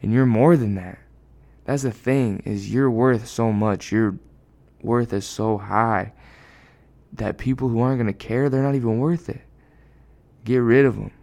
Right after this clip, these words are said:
Rid 'em for your life and find the people who are worth it. You know, find the friends and family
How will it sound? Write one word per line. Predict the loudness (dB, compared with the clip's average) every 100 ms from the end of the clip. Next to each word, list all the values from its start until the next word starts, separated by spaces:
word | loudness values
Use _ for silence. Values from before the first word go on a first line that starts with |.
| _ -6
Rid | -2
'em | 0
for | -2 -2
your | -2 0
life | 0 0 -4
and | -10 -12
find | -4 0 0
the | -2
people | -4 -6 -4 -4 -4 -16
who | -10 -2
are | 2 4 2
worth | 0 -4 -10
it. | -20 _ _ -20 -20 -20 -20 -20 _
You | -10
know, | -4 -4 -4 -8 -12
find | -2 0
the | 0
friends | -2 0 0 0 -2
and | -6
family | -2 0 2 -2 -6